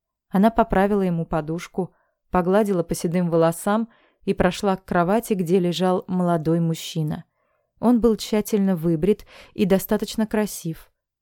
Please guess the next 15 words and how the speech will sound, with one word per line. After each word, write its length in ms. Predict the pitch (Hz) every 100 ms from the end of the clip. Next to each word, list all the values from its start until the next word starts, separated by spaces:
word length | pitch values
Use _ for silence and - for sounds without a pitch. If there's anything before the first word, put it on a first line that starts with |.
| _ _
Она 220 | 175 185
залюбовалась 760 | 180 196 185 196 226 233 190 -
его 200 | 175 180
волевым 500 | 165 180 175 202 185
лицом, 500 | 175 - - 240 226 - -
которое 460 | - 175 190 180 180
портил 600 | - 202 202 - 180 - -
розовый 420 | 185 170 170 170
шрам. 460 | - 185 175 156 - _ _ _ _ _
Мужчина 480 | 170 175 - 240 240
спал. 500 | - - 170 165 - _ _ _ _ _ _
Постояв 520 | - 170 196 196 220 208
немного 380 | 196 196 185
у 120 | 185 175
кровати, 520 | 196 190 240 -